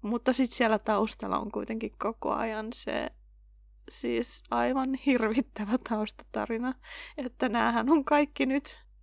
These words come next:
tämmösiä, niin, prätkähiiret, vammautuneita sotaveteraaneja käytännössä.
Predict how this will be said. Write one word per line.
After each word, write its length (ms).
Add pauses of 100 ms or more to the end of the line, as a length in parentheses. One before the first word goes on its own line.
(260)
tämmösiä, 560 (520)
niin, 280 (240)
prätkähiiret, 720 (600)
vammautuneita 800
sotaveteraaneja 1080
käytännössä. 720